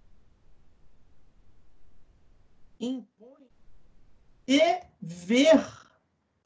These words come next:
de produção de prova. Vejam, por quê? Porque nós estamos falando de um tipo diferenciado de parte, né?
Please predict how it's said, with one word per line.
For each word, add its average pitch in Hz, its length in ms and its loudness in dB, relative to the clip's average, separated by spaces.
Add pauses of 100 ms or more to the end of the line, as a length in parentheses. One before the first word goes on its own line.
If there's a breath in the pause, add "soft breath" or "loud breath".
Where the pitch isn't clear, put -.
(560)
de 180 200 -4
produção 220 1160 2 (640)
de 208 140 -6
prova. 214 600 2 (380)
Vejam, 185 320 0 (340)
por 392 220 6
quê? 185 400 -6 (760)
Porque 339 280 -4
nós 349 100 2
estamos 311 240 -2
falando 254 300 0
de 269 60 2
um 269 200 2
tipo 269 300 0
diferenciado 311 840 0
de 196 80 -6
parte, 170 600 -4
né? 262 180 2